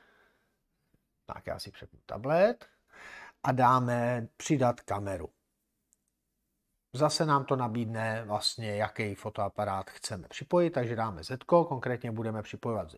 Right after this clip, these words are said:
šestku. Tak, můžeme si vybrat, jestli chceme využívat jenom Wi-Fi nebo Wi-Fi i Bluetooth, dáme Wi-Fi i Bluetooth.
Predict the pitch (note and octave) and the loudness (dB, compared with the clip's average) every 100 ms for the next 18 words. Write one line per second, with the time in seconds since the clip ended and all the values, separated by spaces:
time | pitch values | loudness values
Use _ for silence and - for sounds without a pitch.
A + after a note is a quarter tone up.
0 | - G#2 - - E3+ G#3 B3+ - _ _ | -12 -10 -10 2 6 6 4 -8 _ _
1 | _ _ _ _ _ _ _ _ - - | _ _ _ _ _ _ _ _ -20 -20
2 | _ _ _ _ _ _ _ _ _ _ | _ _ _ _ _ _ _ _ _ _
3 | _ _ - - - - - - - - | _ _ -6 -6 -8 -20 -20 -20 -20 -8
4 | A#2+ A#2+ B2+ A#2+ B2 A2+ G#2+ A#2+ A2 A#2 | -2 0 0 0 -2 -2 0 0 0 -2
5 | G#2+ A2+ - A#2 A2+ A2 A#2 F#2 - A2 | -4 -6 -6 -6 -4 -4 -4 -6 -10 -2
6 | C3+ F3+ D#3+ D3+ D3+ C3 A2 G#2 G2+ G#2+ | 0 2 2 2 2 0 0 -4 -4 -6
7 | - - E2 A2+ D3 F3 E3+ C#3+ G#2 G#2 | -8 -10 -6 -2 0 4 2 2 -2 -4
8 | G2 F#2+ G2 - - - G#2 A#2+ F3 G3+ | -6 -8 -10 -10 -12 -12 -12 -4 2 2
9 | A#3+ - _ | 0 -12 _